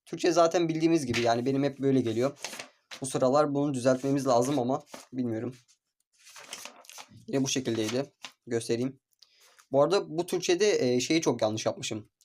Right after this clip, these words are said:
Böyle, e, yazım kuralları falan. Bir de noktalama işaretleri, onu çok yanlış yapmışım. Sosyal güzel geldi. Şöyle on altı buçuk. Tarih fulllemişiz. Coğrafyadan şu soruyu boş bıraktım. Hiç bilmiyordum. Riske falan atmadım.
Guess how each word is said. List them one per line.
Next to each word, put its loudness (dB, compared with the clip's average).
Böyle, 2
e, 2
yazım 0
kuralları 2
falan. 0
Bir 0
de 4
noktalama 2
işaretleri, 2
onu 0
çok -2
yanlış -2
yapmışım. -4
Sosyal 2
güzel 2
geldi. 0
Şöyle -2
on -2
altı -2
buçuk. -12
Tarih 4
fulllemişiz. -4
Coğrafyadan 4
şu -4
soruyu 2
boş 2
bıraktım. 2
Hiç -4
bilmiyordum. 0
Riske -6
falan 0
atmadım. -6